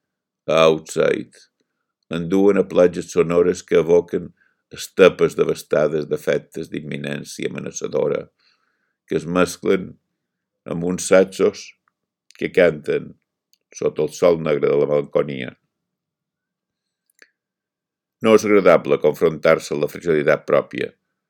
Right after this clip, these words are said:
sentir-se com un perill per si mateix. El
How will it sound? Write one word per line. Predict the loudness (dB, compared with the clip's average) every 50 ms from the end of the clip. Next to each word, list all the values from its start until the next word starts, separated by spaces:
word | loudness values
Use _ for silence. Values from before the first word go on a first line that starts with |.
| _ _ _ _ _ -10
sentir-se | -8 -8 -6 -2 -2 -2 -2 -4 -6 -2 2
com | 2 4 4 2
un | -4 -4 -2
perill | -2 0 0 0 -2 -4 -10 -14 _
per | -10 -10 -10
si | -8 -8 -6 -4
mateix. | -4 -4 -2 -2 -2 -2 -4 -6 -16 -20 -20 -20 _ _ _ _ _ _ _ _ _ _ _ _ _ _ _ _ _ _ _ _ _ _ _ -16
El | -10